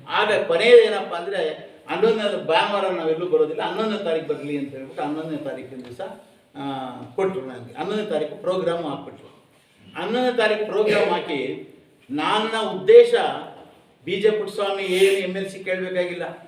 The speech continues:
ಮಿನಿಸ್ಟ್ರಿ ಕೇಳಬೇಕಾಗಿಲ್ಲ, ಏನು ಕೇಳಬೇಕಾಗಿಲ್ಲ. ಕೇಳಿದ್ರೆ ನನ್ನ ಜನಾಂಗಕ್ಕೋಸ್ಕರ ಏನಾದ್ರು ಒಂದು ಒಳ್ಳೇದಾಗ್ಲಿ. ಈ ಜನಾಂಗ ನೋಡಿ ಅವರು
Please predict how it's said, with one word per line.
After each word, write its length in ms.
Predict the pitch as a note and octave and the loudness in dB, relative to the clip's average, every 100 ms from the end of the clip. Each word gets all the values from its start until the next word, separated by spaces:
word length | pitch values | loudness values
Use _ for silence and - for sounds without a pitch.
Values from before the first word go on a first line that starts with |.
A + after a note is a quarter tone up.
| - - _ C#3 | -20 -20 _ -8
ಮಿನಿಸ್ಟ್ರಿ 400 | D#3+ F#3+ F#3+ F#3+ | -4 -4 -4 -4
ಕೇಳಬೇಕಾಗಿಲ್ಲ, 680 | F#3 F3+ F3+ F3 E3+ E3 D#3 - - D3+ | -2 -2 -2 -2 -2 -2 -6 -6 -12 0
ಏನು 420 | F#3+ G#3+ G3+ - | 4 6 4 0
ಕೇಳಬೇಕಾಗಿಲ್ಲ. 600 | F#3+ F#3 F3+ E3 D#3+ C#3+ - - - - - - | -2 -2 -2 0 0 -4 -8 -16 -20 -20 -16 -2
ಕೇಳಿದ್ರೆ 520 | F3+ A3 G#3+ G#3+ G#3+ | 4 6 6 4 2
ನನ್ನ 240 | F#3 F3+ | 0 -2
ಜನಾಂಗಕ್ಕೋಸ್ಕರ 960 | F3+ E3 F3 G3+ G3+ G3 G3 F#3 F3+ F#3 | -2 0 0 0 -2 -4 -6 -8 -6 -4
ಏನಾದ್ರು 440 | E3+ E3+ E3 D#3+ G3+ | -2 -2 -4 -4 -4
ಒಂದು 160 | G3+ | 0
ಒಳ್ಳೇದಾಗ್ಲಿ. 800 | E3 F3 E3+ D3+ C#3+ C#3 D3+ B2+ - - - D#3 | 2 2 2 0 -2 -4 -6 -8 -10 -18 -18 -12
ಈ 160 | F#3 | -6
ಜನಾಂಗ 380 | F#3 E3 A3 A#3+ A3 F3 | -2 2 2 2 2 4
ನೋಡಿ 300 | A3+ B3+ A3 | 6 8 6
ಅವರು 580 | - - E3+ G3 - | 4 2 -2 -2 -10